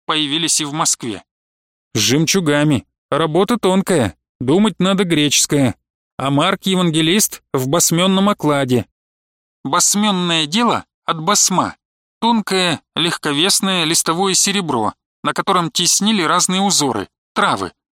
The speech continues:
На иконах басменными делались только оклады,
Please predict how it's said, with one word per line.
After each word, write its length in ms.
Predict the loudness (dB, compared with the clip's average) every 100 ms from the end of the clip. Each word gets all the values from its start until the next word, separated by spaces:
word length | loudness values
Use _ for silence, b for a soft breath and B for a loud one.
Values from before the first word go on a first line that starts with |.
| _ _ -8
На 160 | -4 -4
иконах 440 | 0 2 2 0
басменными 680 | 0 0 2 2 2 0 0
делались 420 | -2 0 0 0
только 340 | -2 -2 0
оклады, 520 | 0 0 0 0 -2